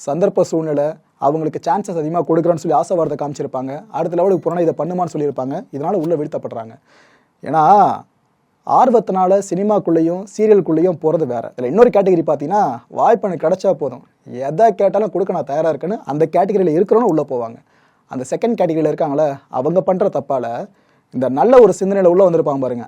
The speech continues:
அச்சீவ் பண்ணணும், கலைத்தகம்னு சொல்லிட்டு, அவங்களுக்கு சேர்த்து கெட்ட பேர் தான். இதை நாங்க மேம்போக்கா சொல்லலைங்க,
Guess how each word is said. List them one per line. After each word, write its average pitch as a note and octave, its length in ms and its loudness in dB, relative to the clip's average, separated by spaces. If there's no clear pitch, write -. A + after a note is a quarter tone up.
அச்சீவ் G3 260 0
பண்ணணும், D3 320 -2
கலைத்தகம்னு D#3 520 0
சொல்லிட்டு, B2 240 -8
அவங்களுக்கு F#3 320 0
சேர்த்து A3 320 2
கெட்ட C#3 200 -2
பேர் A#2+ 160 -6
தான். A#2+ 120 -14
இதை D#3 160 -2
நாங்க F3 220 0
மேம்போக்கா A3 440 4
சொல்லலைங்க, A#2 340 -6